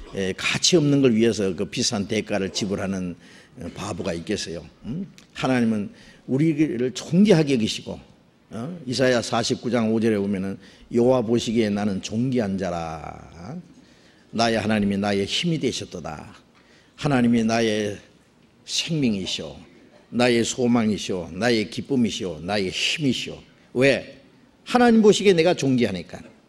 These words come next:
응? 예. 그러니까 이제 존귀하게 살아야 돼요. 존귀한 사람답게 살아야 돼요. 예? 임금의 아들은 얼마나 존귀하지 않습니까?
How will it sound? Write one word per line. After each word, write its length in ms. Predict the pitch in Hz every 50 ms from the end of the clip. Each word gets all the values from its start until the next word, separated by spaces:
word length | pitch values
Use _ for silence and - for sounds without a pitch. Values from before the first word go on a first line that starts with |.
| _ _ _ _ _ _ - -
응? 180 | 151 123 170 208 - - _ _ _ _ - - _ _ _ _ _ _ _ _ _ _ _ -
예. 200 | 101 87 82 80 76 78 85 - _ _ _ _ _ _ _ _ _ _ _ _ _ _ _ _ _ _ - - - -
그러니까 340 | - 208 247 247 202 262 240
이제 340 | 214 151 175 180 165 208 196
존귀하게 520 | - - 208 226 226 202 202 190 180 196
살아야 320 | 151 165 196 180 156 131
돼요. 180 | 107 110 107 104
존귀한 460 | 95 - 151 175 180 165 160 151 151
사람답게 540 | 127 135 139 143 139 127 143 123 - 147 120
살아야 340 | - 123 123 117 101 92 82
돼요. 200 | 82 82 80 73 - - _ _ _ - -
예? 200 | 113 143 180 208 196 - - _ - - - _ _ _ _ _ _ _ _ _ _ - 127 - - - - - - 113 131
임금의 460 | 170 196 214 220 214 214 202 196 165
아들은 360 | 151 185 160 170 160 147 139
얼마나 380 | 139 170 180 190 202 190 180 156
존귀하지 480 | - 139 156 170 160 156 147 131 139
않습니까? 580 | 139 127 120 127 131 139 143 - - 127 131